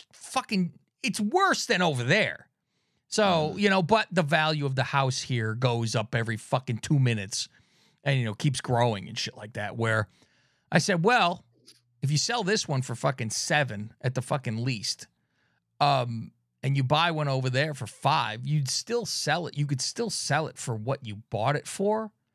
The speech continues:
Speaker 1: And I'm, you're gonna still get a little bit more depending, you know, um, but then sit on the fucking two or invest the fucking two. So you could still
Speaker 2: Yeah.
Speaker 1: have,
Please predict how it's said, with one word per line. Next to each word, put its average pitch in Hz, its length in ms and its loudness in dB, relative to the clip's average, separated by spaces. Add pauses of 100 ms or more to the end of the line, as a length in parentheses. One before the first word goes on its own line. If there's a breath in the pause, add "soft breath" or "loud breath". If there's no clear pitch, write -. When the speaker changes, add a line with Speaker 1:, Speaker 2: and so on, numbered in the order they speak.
(400)
Speaker 1:
And 151 240 2
I'm, 156 300 -2
you're 185 140 0
gonna 175 300 0
still - 280 -4
get 123 200 -6
a - 60 -4
little 170 180 2
bit 175 140 0
more 196 460 0
depending, 180 480 0
you 214 100 0
know, 220 220 -2 (340 soft breath)
um, 139 380 2 (320)
but 190 140 0
then 226 280 0
sit 254 300 -4
on 214 160 2
the 175 60 0
fucking 185 400 -2
two - 380 -4 (540)
or 170 100 2
invest 175 420 0
the 135 40 -8
fucking 113 380 -6
two. 123 400 0 (400 soft breath)
So 170 560 0 (400)
you 180 140 -2
could 185 140 0
still 233 260 4
Speaker 2:
Yeah. 175 80 2
Speaker 1:
have, 175 200 -2